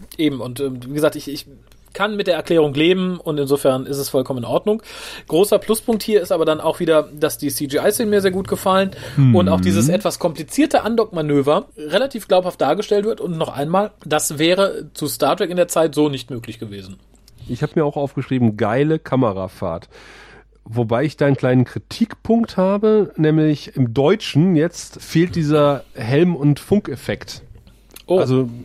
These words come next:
Speaker 2: es wird immer so gegengeschnitten, also nicht Sheridan in, im Cockpit, dann eine Außenaufnahme und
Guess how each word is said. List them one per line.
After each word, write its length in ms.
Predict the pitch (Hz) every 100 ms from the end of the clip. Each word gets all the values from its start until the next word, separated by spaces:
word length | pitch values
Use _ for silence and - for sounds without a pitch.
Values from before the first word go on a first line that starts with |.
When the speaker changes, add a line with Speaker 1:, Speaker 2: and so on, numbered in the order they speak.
| - - -
Speaker 2:
es 120 | 120
wird 120 | 156 165
immer 200 | 156 147
so 140 | 143
gegengeschnitten, 680 | 131 170 170 160 170 175 170
also 440 | 135 127 127 127 104
nicht 400 | 120 120 143 -
Sheridan 460 | 139 135 127 131 123
in, 180 | 120 117
im 140 | 117 113
Cockpit, 540 | 185 - - 180 - - - - - 151 -
dann 120 | 131
eine 120 | 123
Außenaufnahme 920 | 117 180 - 156 165 - 160 151 160 156
und 320 | 143 135